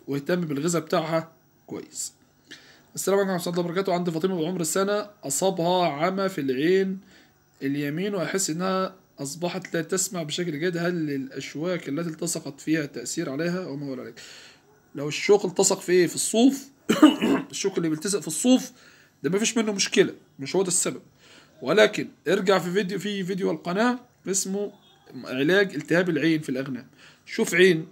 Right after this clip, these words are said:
الخروف لو عينيها زي عينه علاجها بقطرة بشري، أي قطرة بشري مضاد حيوي مع مضاد التهابات، هي الاتنين بيكونوا في،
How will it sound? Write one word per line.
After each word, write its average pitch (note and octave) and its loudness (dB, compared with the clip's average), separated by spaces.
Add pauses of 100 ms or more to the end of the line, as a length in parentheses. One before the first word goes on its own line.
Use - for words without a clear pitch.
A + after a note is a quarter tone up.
الخروف D3 -6
لو D3+ 0
عينيها E3 4 (100)
زي E3+ 2
عينه A#3 4 (360)
علاجها G3 4
بقطرة F3 0
بشري، D3+ -2 (440)
أي F#3+ 4
قطرة - 0
بشري G3+ 0
مضاد F3 -4
حيوي G3 4
مع F#3+ 0
مضاد E3 -4
التهابات، D3+ -4
هي D3 0
الاتنين D3 -2
بيكونوا F3 -2
في، - -12